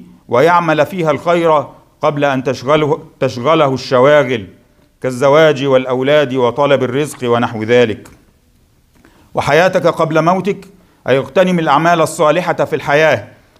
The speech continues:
قبل أن يحول بينك وبينها الموت. وهذه النعم الخمس لا يع-، لا يعرف قدرها إلا بعد زوالها. وما من عبادة يحتاج المسلم أن يغتنم فيها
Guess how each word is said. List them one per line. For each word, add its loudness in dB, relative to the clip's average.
قبل 0
أن 0
يحول 0
بينك 0
وبينها 2
الموت. -2
وهذه 2
النعم 0
الخمس -2
لا 4
يع-، 2
لا 2
يعرف 0
قدرها 0
إلا 2
بعد 0
زوالها. 0
وما 2
من 2
عبادة 0
يحتاج 0
المسلم -4
أن 0
يغتنم 0
فيها 0